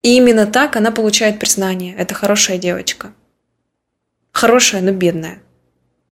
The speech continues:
И она это признание путает с собственной нужностью,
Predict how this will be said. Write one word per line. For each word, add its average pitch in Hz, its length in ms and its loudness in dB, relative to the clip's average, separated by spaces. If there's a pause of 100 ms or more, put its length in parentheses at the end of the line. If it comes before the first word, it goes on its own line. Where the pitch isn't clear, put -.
(340)
И 247 100 6
она 254 120 6
это 262 160 4
признание 240 840 0 (320)
путает 240 340 4
с - 60 2
собственной 214 440 0
нужностью, 185 760 -2